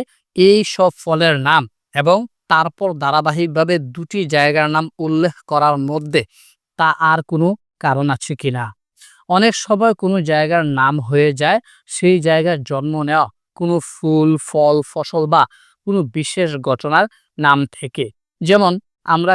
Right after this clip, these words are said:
কারো মুখে ফজলি আমের নাম শুনলে রাজশাহীর কথা মনে পড়ে যায়। একইভাবে আরবদের যখন তিন এবং জৈতুনের কথা বলা হয়, তখন তাদের মনে পড়ে বাইতুল মাকদিসের আশেপাশের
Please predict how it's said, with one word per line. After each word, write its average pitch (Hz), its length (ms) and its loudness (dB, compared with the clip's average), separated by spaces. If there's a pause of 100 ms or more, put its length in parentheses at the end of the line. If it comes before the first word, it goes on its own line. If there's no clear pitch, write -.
(120)
কারো 160 340 2
মুখে 151 440 -2 (300)
ফজলি 175 500 4 (120)
আমের 151 240 -4
নাম 131 280 0 (120)
শুনলে 170 420 -2 (360)
রাজশাহীর 165 640 0
কথা - 300 -8
মনে 135 240 -4
পড়ে 127 240 -6
যায়। 131 280 0 (640)
একইভাবে 170 680 4 (380)
আরবদের 180 640 2
যখন 165 340 -4 (240)
তিন 196 200 0 (160)
এবং 170 280 0
জৈতুনের 151 580 0
কথা - 400 -2
বলা 131 300 2
হয়, 170 260 2 (420)
তখন 185 320 0 (140)
তাদের 160 420 2
মনে 135 360 -4
পড়ে 156 320 2 (320)
বাইতুল 160 480 0
মাকদিসের 156 720 -2
আশেপাশের 165 500 -4